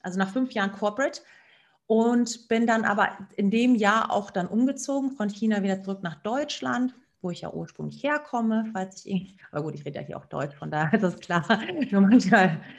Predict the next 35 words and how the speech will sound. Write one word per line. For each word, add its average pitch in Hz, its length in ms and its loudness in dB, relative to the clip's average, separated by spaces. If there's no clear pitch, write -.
bei 170 80 -8
meinem 165 200 -4
Aussehen 175 440 -4
fragen 165 280 -2
mich 156 140 -10
Leute, 165 220 -8
wo 165 60 -8
ich 156 100 -12
dann 156 220 -10
genau 156 200 -10
herkomme. 151 460 -8
Genau. 214 260 6
Und 285 140 6
dann, 294 260 4
äh, 254 280 6
waren 226 200 4
wir, 208 80 2
äh, 180 300 -2
da 185 140 0
habe 196 100 2
ich 190 60 -2
dann 185 120 -2
auch, - 200 -8
äh, 175 140 -4
meinen 165 240 -4
Partner 269 360 0
in 233 300 -2
Peking 214 420 -4
kennengelernt 196 480 0
und 190 80 -2
mit 185 120 -4
dem 190 120 0
bin 190 80 2
ich 190 80 -4
dann, 175 280 -6